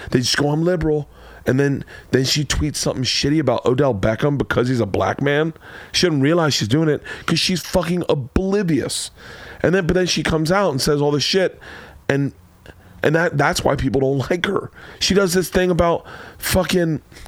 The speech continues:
she does not st-, she stands up for white women. She doesn't stand up for women in general. So, like, the, one of the writers on her show got accused of rape. Listen, hashtag believe all women.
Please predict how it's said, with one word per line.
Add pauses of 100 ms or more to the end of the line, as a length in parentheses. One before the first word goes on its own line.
(640)
she
does
not
st-,
she
stands
up
for
white
women.
She
doesn't
stand
up
for
women
in
general. (200)
So,
like,
the,
one
of
the
writers
on
her
show
got
accused
of
rape.
Listen, (320)
hashtag (120)
believe
all
women.